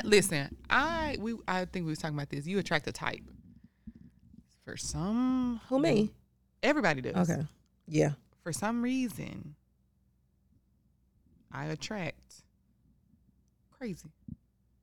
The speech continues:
Speaker 1: I don't know
Speaker 2: Okay.
Speaker 1: why. It's
Speaker 2: Okay.
Speaker 1: scary.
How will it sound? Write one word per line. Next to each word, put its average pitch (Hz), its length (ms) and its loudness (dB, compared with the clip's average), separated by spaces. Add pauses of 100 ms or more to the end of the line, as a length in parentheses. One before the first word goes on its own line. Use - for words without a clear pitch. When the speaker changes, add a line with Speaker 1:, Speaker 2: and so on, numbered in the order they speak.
(1700)
Speaker 1:
I 190 60 2
don't 175 140 2
know 180 60 2
Speaker 2:
Okay. 190 100 2
Speaker 1:
why. - 200 -8 (800)
It's 196 140 -2
Speaker 2:
Okay. 302 200 -4
Speaker 1:
scary. 143 220 -12